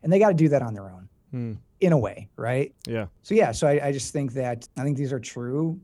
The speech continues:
Speaker 1: These, these ideas are true because I've, I know them to be true from experience, and I'm still learning. I'm still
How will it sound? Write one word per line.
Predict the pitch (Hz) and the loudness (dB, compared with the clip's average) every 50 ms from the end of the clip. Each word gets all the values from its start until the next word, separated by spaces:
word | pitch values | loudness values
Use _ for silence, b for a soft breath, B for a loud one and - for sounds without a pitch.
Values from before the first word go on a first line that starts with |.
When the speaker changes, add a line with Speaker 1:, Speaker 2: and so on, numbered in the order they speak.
| _ | _
Speaker 1:
These, | - 135 113 - - | -10 -10 -8 -8 -8
these | - 151 135 120 127 | -6 -6 -6 -4 -4
ideas | 120 120 117 120 120 127 147 151 139 - | -4 -6 -6 -6 -6 -4 -4 -4 -4 -6
are | 139 | -8
true | 123 - - 151 156 160 | -8 -8 -8 -6 -4 -4
because | 151 127 - 135 127 117 123 | -6 -6 -6 -6 -6 -4 -4
I've, | 131 123 120 - - _ _ _ - | -6 -6 -6 -10 -18 _ _ _ -8
I | - 123 123 131 | -6 -4 -4 -2
know | 135 131 135 151 170 151 | 0 2 6 6 6 6
them | - 113 107 104 | 4 -2 -4 -6
to | 113 117 | -8 -8
be | 120 113 107 | -10 -10 -12
true | - - - 117 110 117 117 | -12 -12 -10 -10 -8 -8 -10
from | 117 - 127 123 123 | -10 -8 -8 -6 -6
experience, | 117 - - - - - - - 135 160 160 117 98 95 - | -6 -8 -8 -10 -10 -10 -6 -4 -4 -4 -4 -4 -8 -10 -12
and | - 110 | -12 -12
I'm | 107 | -12
still | - - - - - - 143 147 160 160 139 120 | -12 -12 -14 -10 -4 0 0 2 2 0 -2 -4
learning. | 113 110 107 107 107 117 117 113 | -6 -6 -8 -8 -8 -8 -8 -8
I'm | 110 107 110 | -8 -10 -10
still | - - - - 131 135 135 139 139 - | -12 -12 -8 -6 -4 -4 -4 -4 -6 -8